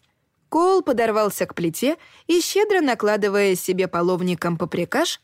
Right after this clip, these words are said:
наконец-то заговорил о деле. «В блокноте этого нет, но на телах жертв вырезаны символы». «Что за символы?» «Не разобрал. Искал в библиотеке и архивах,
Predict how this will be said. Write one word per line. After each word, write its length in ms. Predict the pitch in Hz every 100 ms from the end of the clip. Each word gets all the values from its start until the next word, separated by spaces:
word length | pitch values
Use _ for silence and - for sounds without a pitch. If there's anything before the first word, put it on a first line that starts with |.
| -
наконец-то 760 | 320 - 247 233 320 - 392
заговорил 520 | 339 277 220 190 180 170
о 120 | 202
деле. 440 | 170 165 143 131 - _ _ _ _ _ _ _
«В 160 | - 175
блокноте 540 | 175 208 226 247 - 214
этого 280 | 202 190
нет, 440 | 202 220 214 - - _ -
но 160 | 170 190
на 140 | 202
телах 360 | 208 208 208 175
жертв 440 | 170 233 - -
вырезаны 560 | 196 214 208 180 196 202
символы». 580 | - 180 - - - - _ _ _ _ _ _
«Что 360 | - - -
за 140 | 233 269
символы?» 580 | - 277 185 170 160 - _ _ _ _ _ _ -
«Не 200 | 180 190
разобрал. 600 | 202 202 226 214 170 160 _ _ _ _ _ -
Искал 400 | 190 - 262 240
в 60 |
библиотеке 720 | 196 196 190 170 - 208 214 185
и 40 |
архивах, 640 | 180 156 - 196 214 -